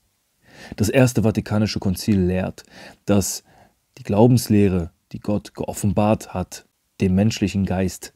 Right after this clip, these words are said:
nicht wie eine philosophische Erfindung zur Vervollkommnung vorgelegt wurde, sondern als göttliches Gut der Braut Christi übergeben, damit sie dieselbe treu bewahre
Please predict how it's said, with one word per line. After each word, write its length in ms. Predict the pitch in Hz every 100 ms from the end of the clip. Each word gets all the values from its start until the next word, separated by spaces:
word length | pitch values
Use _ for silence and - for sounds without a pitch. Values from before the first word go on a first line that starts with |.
| _
nicht 500 | 101 110 - - - _
wie 100 | 90
eine 160 | 98 98
philosophische 640 | - 98 90 104 104 -
Erfindung 640 | - 95 120 113 95 90 82
zur 240 | - - _ _ _
Vervollkommnung 800 | - 90 107 104 - 98 98 92
vorgelegt 560 | - - 90 92 87 98
wurde, 300 | 98 95 90 _ _ _ _ _ - - - -
sondern 340 | 101 117 113
als 220 | 104 -
göttliches 500 | 107 107 107 - 92
Gut 380 | _ 113 107 -
der 80 | 92
Braut 400 | 92 92 92 -
Christi 380 | - 110 - 104
übergeben, 640 | 98 95 104 117 92 90 - - _
damit 280 | 98 117 120
sie 100 | 107
dieselbe 640 | 101 90 104 110 101 -
treu 340 | - 117 117
bewahre 600 | 101 87 95 101 95 92